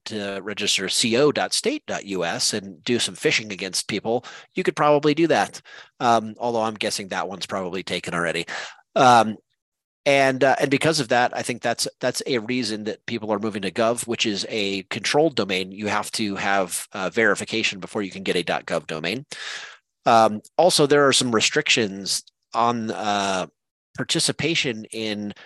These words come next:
federal information sharing activities. You need to have a dot gov dom-, uh, email address to be able to do that. So,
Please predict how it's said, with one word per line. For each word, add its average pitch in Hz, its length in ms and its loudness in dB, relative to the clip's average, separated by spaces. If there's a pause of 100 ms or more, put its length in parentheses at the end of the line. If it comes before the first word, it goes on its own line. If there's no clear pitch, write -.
(200)
federal 123 640 4
information 113 640 0
sharing 98 600 0
activities. 87 840 -4
You 101 80 -4
need 104 140 -4
to 98 80 -2
have 90 120 0
a 90 100 -2 (160)
dot - 260 -2
gov 90 200 0
dom-, 92 220 0 (180)
uh, 92 280 -2 (120)
email 143 280 2
address 95 240 0
to - 80 -6
be 101 80 -6
able 95 100 -2
to 92 140 -2
do - 60 -2
that. 123 280 2
So, 123 300 2